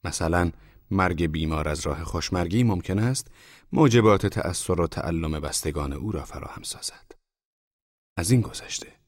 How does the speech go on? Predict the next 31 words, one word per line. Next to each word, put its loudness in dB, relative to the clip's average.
ممکن 0
است -4
عمل 0
خوشمرگی -4
متضمن 0
سرپیچی -6
از -8
قانون -4
باشد -14
و -4
بدین -6
قرار، -14
شخصی 0
که -2
بیمار 8
را 4
یاری 0
داده -10
است -12
تا -4
جان 0
بسپارد، -2
چه 0
بسا 2
در 4
معرض 0
خطر -2
تعقیب -6
کیفری -6
قرار -16
گیرد. -20